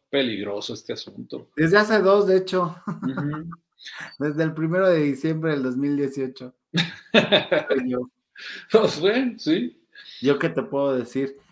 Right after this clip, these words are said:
Speaker 2: Este, dice Los Otros Creativos que se están haciendo publicidad en mi bonito canal, por supuesto, que son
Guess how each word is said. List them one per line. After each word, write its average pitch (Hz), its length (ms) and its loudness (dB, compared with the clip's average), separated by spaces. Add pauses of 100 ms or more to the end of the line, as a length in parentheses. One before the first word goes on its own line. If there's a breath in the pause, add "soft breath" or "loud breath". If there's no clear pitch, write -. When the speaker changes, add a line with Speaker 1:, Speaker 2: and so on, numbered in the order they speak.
(140)
Speaker 2:
Este, 143 400 4
dice 185 280 6
Los 175 160 6
Otros 185 300 4
Creativos 170 480 4
que - 80 -8
se 135 80 -8
están 147 200 0
haciendo 151 320 -6
publicidad 123 500 -2
en 139 80 2
mi 127 80 2
bonito 113 360 -2
canal, 117 280 -4
por 120 140 -10
supuesto, 117 460 -12
que - 80 -18
son 113 300 -6